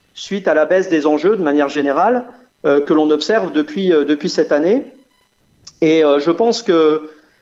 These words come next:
c'est un vrai danger. Alors, c'est un danger pour le, pour les courses, c'est un danger pour le P M U, cette stratégie, mais c'est aussi surtout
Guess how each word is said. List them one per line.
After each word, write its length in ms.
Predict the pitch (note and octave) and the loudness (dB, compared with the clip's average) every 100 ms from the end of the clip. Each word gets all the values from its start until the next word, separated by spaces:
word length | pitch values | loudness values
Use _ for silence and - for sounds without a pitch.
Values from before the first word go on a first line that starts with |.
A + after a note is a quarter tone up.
| - | -8
c'est 220 | - D3 | -4 -2
un 80 | D3+ | -2
vrai 180 | F3+ | -2
danger. 420 | G3 F3+ D#3+ F3 F#3+ | 0 0 0 0 2
Alors, 240 | D3+ B2+ | 0 0
c'est 180 | - D#3 | -4 -2
un 80 | E3+ | -2
danger 280 | E3+ E3+ | -4 -4
pour 200 | E3+ D#3+ | -2 2
le, 220 | D3+ C#3 C#3 | 2 2 0
pour 140 | D#3 | 0
les 100 | C#3+ | 0
courses, 260 | D3 F3+ - | 0 -2 -2
c'est 200 | C#3+ D3+ | -6 -2
un 60 | |
danger 240 | D3 D3+ E3 | 0 0 0
pour 140 | D3+ | 0
le 80 | C#3+ | 0
P 120 | D#3+ | 0
M 120 | D3 | 2
U, 320 | F3+ C4+ - - _ _ - | 2 0 -6 -20 _ _ -8
cette 200 | - D3+ | -6 -4
stratégie, 540 | - D3 D#3 D3 A#3 | -4 -4 -4 -4 -2
mais 120 | F#3 | -2
c'est 140 | C#3+ D3+ | -2 -2
aussi 260 | D3 - | -4 -6
surtout 580 | - E3 - G3 B3+ A#3+ | -12 -14 -8 -6 -6 -10